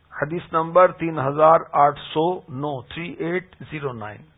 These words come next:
میرے آقا علیہ الصلوۃ والسلام اس شان سے تشریف لائے کہ آپ نے اپنے مبارک کندھے پر امام حسن مجتبہ کو سوار کیا ہوا تھا۔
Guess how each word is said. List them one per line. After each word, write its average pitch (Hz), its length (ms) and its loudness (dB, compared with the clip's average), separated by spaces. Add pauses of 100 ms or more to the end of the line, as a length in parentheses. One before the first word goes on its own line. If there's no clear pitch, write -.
(1120)
میرے 139 140 4
آقا 165 240 8
علیہ 180 160 4
الصلوۃ 170 360 6
والسلام 180 520 2 (100)
اس 220 140 -6 (500)
شان 180 340 8 (140)
سے 175 400 0 (800)
تشریف 151 400 -2
لائے 143 300 4 (1040)
کہ 165 120 -2 (100)
آپ 175 340 6
نے 208 100 2
اپنے 214 280 2
مبارک 202 680 6
کندھے 190 460 6
پر 220 440 6
امام 196 540 6
حسن 208 520 2
مجتبہ 185 800 4
کو 214 220 4
سوار 208 440 8
کیا 196 300 6
ہوا 135 240 4
تھا۔ - 160 -16